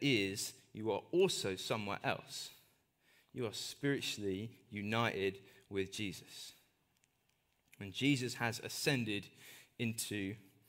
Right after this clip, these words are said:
the heavenly realms and is seated at the right hand of God, victorious. Who are you? Well, where are you?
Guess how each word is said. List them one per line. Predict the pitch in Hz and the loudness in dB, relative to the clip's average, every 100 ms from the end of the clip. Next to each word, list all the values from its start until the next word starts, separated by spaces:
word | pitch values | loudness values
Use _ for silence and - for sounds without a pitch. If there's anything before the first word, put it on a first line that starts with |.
| _ _ - | _ _ -14
the | 98 | -4
heavenly | 101 101 107 110 | -2 -2 -2 -2
realms | 104 90 90 | -2 -4 -6
and | 117 110 | -4 -2
is | 98 | 0
seated | - - 196 165 - 110 104 | 0 2 0 0 0 0 0
at | 117 - | -2 -2
the | 107 | -2
right | 104 120 127 | 2 2 2
hand | - 113 107 | 0 0 0
of | 104 95 | -2 -4
God, | 113 98 92 - - - _ - | -2 -2 -2 -8 -20 -20 _ -4
victorious. | 113 - - 131 120 107 104 - - - - _ _ _ _ _ _ _ _ _ _ _ _ _ _ _ - | -4 -4 -10 -6 -6 -6 -8 -10 -12 -14 -18 _ _ _ _ _ _ _ _ _ _ _ _ _ _ _ 0
Who | 123 - | 0 2
are | 123 | 0
you? | 117 135 139 | 2 0 4
Well, | 120 117 120 - - - _ - | 6 8 6 0 -18 -20 _ -12
where | 98 104 123 139 135 | -10 2 6 6 6
are | 110 92 | 2 -2
you? | 85 80 92 | -2 -4 -8